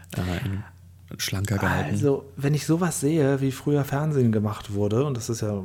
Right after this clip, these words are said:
Speaker 2: neunziger, geht ja noch, da gibt es ja durchaus auch in den sechzigern, siebzigern wurde ja schon Fernsehen gemacht,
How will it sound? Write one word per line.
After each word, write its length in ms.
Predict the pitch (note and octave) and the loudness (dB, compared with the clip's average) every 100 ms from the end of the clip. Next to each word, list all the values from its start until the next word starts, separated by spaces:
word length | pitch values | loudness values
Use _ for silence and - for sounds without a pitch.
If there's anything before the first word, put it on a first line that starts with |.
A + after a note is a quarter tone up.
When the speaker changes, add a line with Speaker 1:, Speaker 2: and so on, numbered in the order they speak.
| F#2+ | -6
Speaker 2:
neunziger, 540 | G2+ A2 B2+ B2 A2 | -2 0 2 2 2
geht 220 | A2 C#3+ | 2 2
ja 80 | F3+ | 0
noch, 180 | F2 E2+ | -4 -4
da 80 | G2 | -8
gibt 240 | G#2 F2+ | -10 -8
es 160 | G#2 - | -10 -8
ja 100 | G2 | -6
durchaus 360 | G#2+ G#2 G2+ | -4 -4 -6
auch 120 | G2 F#2 | -6 -4
in 60 | |
den 60 | F#2 | -2
sechzigern, 420 | A2 - A#2 G2 | -2 2 2 2
siebzigern 480 | C#3 - A#2 G#2+ G2+ | -2 2 2 4 2
wurde 160 | G2 | 0
ja 80 | G2 | 0
schon 160 | - G2+ | 0 -2
Fernsehen 380 | G#2+ G2+ G2 F#2+ | -2 -2 -2 0
gemacht, 400 | G#2 C#3 - | 2 2 0